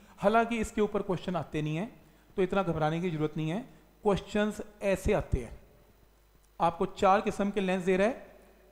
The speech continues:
म्यू दे रहा है, आर वन, आर टू दे रहा है, तो इसमें यहाँ पे double convex है, तो आर one positive, R two negative, ये दोनों आर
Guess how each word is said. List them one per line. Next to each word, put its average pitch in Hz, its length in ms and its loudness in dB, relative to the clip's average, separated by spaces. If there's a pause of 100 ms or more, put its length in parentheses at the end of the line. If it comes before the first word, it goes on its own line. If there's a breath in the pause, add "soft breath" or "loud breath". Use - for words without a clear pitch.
म्यू 170 340 0
दे 202 160 4
रहा 208 100 6
है, - 300 -2 (300)
आर 180 200 4
वन, 220 160 2
आर 190 140 6
टू 220 160 0
दे 165 140 2
रहा 120 100 -4
है, 104 80 -10 (680)
तो 175 120 0
इसमें 202 480 -2 (960)
यहाँ 175 500 0
पे 226 300 2 (460)
double 175 320 2
convex 180 460 -2
है, 147 120 -6 (240)
तो 170 60 0
आर 165 220 4
one 208 160 2
positive, 180 560 2
R 170 140 4
two 196 180 -4
negative, 143 340 -4 (1120)
ये 202 560 2 (240)
दोनों 190 380 2
आर 202 200 4